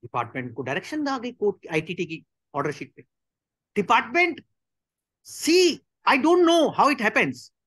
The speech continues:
दो हज़ार तेईस में अब ये जो इन्होंने डिपार्टमेंट ने एक रिट फाइल किया हाई कोर्ट में आईटीटी की इस डायरेक्शन के ऊपर कि हमारे पास दो हज़ार सत्रह के अमेंडमेंट के बाद हमारे से आईटीटी नहीं मांग सकता रिकॉर्ड। तो हाई कोर्ट ने कहा, "चलो कोई बात नहीं बेटा।" भा-, भाई साहब, सॉरी,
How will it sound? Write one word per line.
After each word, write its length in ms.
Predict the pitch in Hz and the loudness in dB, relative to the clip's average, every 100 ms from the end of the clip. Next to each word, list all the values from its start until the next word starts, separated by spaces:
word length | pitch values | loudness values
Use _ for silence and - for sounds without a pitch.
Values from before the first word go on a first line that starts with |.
| _ _ _ _ _ _ - | _ _ _ _ _ _ -6
दो 140 | 170 285 | 0 2
हज़ार 160 | 311 | 2
तेईस 400 | 302 277 339 349 | 0 2 2 2
में 180 | 339 302 | 2 2
अब 140 | 294 | 2
ये 120 | 277 285 | 0 0
जो 180 | 233 | 0
इन्होंने 200 | 311 311 | -2 -2
डिपार्टमेंट 380 | 294 269 262 311 | -2 -2 -2 -2
ने 60 | 330 | -6
एक 100 | 226 | -4
रिट 200 | 311 359 | -4 0
फाइल 220 | 320 311 | -2 -2
किया 200 | 285 285 | -2 0
हाई 120 | 226 | 0
कोर्ट 220 | - 254 214 | -4 -10 -8
में 100 | 269 | -6
आईटीटी 380 | 247 247 254 269 | -6 -8 -14 -14
की 80 | |
इस 100 | 262 | -6
डायरेक्शन 340 | 208 226 226 269 | -2 -2 -4 -10
के 80 | 262 | -8
ऊपर 220 | 247 262 | -4 -4
कि 100 | 285 | -2
हमारे 280 | 202 208 254 | 0 0 0
पास 280 | 254 254 - | -2 -4 -2
दो 100 | 233 | -2
हज़ार 160 | 240 | -2
सत्रह 240 | 202 208 226 | -6 -10 -10
के 100 | 220 | -10
अमेंडमेंट 300 | 208 214 208 | -10 -10 -4
के 60 | |
बाद 220 | 220 262 - - - | 0 0 -2 -10 0
हमारे 240 | 185 233 | 2 4
से 100 | 277 | 4
आईटीटी 340 | 254 226 226 | 2 0 -2
नहीं 100 | 233 | 0
मांग 160 | 285 311 | 0 0
सकता 220 | 294 294 | -2 -4
रिकॉर्ड। 300 | 254 214 151 - _ _ _ _ _ _ _ _ _ _ _ _ _ _ _ _ _ _ _ _ _ _ - | -2 -2 -2 -6 _ _ _ _ _ _ _ _ _ _ _ _ _ _ _ _ _ _ _ _ _ _ -16
तो 40 | |
हाई 100 | 139 | -12
कोर्ट 220 | 147 214 277 | -10 -12 -12
ने 60 | |
कहा, 100 | 269 | -16
"चलो 180 | 269 294 | -18 -20
कोई 180 | - 370 | -20 -18
बात 120 | 359 | -18
नहीं 140 | 359 | -14
बेटा।" 160 | 277 294 - _ _ - | -14 -14 -18 _ _ -16
भा-, 120 | 143 | -12
भाई 120 | 143 | -8
साहब, 180 | 196 180 | -8 -8
सॉरी, 180 | 160 | -8